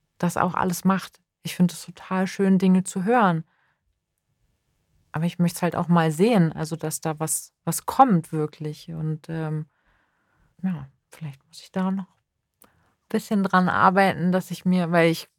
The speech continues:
schon eine Neigung dazu habe, die Menschen danach, also die, vor allen Dingen Männer, also bei Freundschaften läuft das zum Glück nicht mehr so. Das war früher auch der Fall.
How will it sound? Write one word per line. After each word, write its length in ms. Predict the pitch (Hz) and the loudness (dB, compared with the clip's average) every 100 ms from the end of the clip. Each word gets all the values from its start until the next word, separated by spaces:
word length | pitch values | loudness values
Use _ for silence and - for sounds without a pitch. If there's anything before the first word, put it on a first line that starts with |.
| _ | _
schon 560 | - 180 170 165 131 131 | 0 4 4 4 0 -2
eine 160 | 160 | 0
Neigung 360 | 151 147 151 151 | 2 2 0 -2
dazu 280 | 147 - 143 | -4 -6 -4
habe, 240 | 147 147 | -4 -4
die 80 | 139 | -6
Menschen 340 | 143 139 151 | -4 -4 -6
danach, 360 | 143 143 139 135 | -4 -4 -6 -6
also 200 | - 139 | -4 -2
die, 280 | 139 143 139 | -4 -6 -8
vor 180 | - 135 | -4 -2
allen 120 | 139 | 0
Dingen 160 | 139 127 | 0 0
Männer, 400 | 135 175 185 - | 4 4 4 0
also 240 | 147 135 | -12 -12
bei 160 | 135 135 | -12 -12
Freundschaften 640 | - 139 139 139 - 165 | -6 -6 -6 -10 -8 -6
läuft 240 | 156 156 160 | -6 -10 -12
das 120 | - | -10
zum 160 | 160 | -8
Glück 280 | 151 143 - _ _ _ | -8 -10 -14 _ _ _
nicht 380 | 151 170 - - | 0 0 0 0
mehr 160 | 208 | 0
so. 140 | 202 240 | 0 -2
Das 220 | 190 - | -4 -6
war 80 | 139 | -10
früher 340 | - 143 135 | -6 -6 -6
auch 160 | - 156 | -6 -8
der 160 | - 180 | -6 -6
Fall. 300 | 190 190 | -4 -4